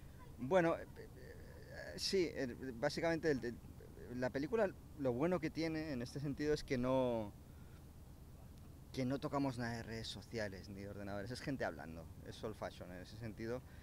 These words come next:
y yo creo que la gente hablando se entiende mucho mejor que en redes sociales discutiendo con perfiles que no sabes muy bien quién es el otro y además tiendes como a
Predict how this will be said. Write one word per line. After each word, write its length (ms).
y 300
yo 180
creo 160
que 60
la 80
gente 160
hablando 200
se 100
entiende 200
mucho 200
mejor 340
que 100
en 80
redes 220
sociales 480
discutiendo 520
con 140
perfiles 440
que 100
no 80
sabes 200
muy 100
bien 120
quién 160
es 140
el 100
otro 380
y 60
además 240
tiendes 260
como 260
a 240